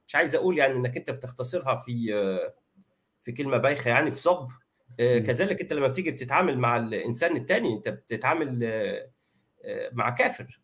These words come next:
Speaker 1: بتتعامل مع شخص، آه، مكروه، م-، بيحارب الله ورسوله و-، ومصيره جهنم. أكيد العلاقات دي كلها حتى وإن بدا حسب الظاهر إن هي بتدي شعور بالتفوق،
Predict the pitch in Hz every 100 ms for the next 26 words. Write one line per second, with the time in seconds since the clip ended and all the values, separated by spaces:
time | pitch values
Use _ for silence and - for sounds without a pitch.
0 | _ - 101 117 110 104 98 98 139 -
1 | - 107 98 95 85 85 - - - -
2 | _ _ _ _ _ 95 95 - 156 226
3 | 123 113 110 107 107 110 _ _ _ 101
4 | 101 127 180 180 135 143 147 131 110 -
5 | 165 196 175 151 147 147 143 139 202 185
6 | 165 247 123 98 - 117 285 220 143 143
7 | 139 180 135 123 107 98 160 233 - _
8 | _ 165 175 165 156 151 143 196 156 98
9 | - 156 156 127 120 127 143 120 110 120
10 | 127 107 - 143 127 117 110 _ _ _
11 | - 127 120 160 127 113 - 120 147 160
12 | 190 202 -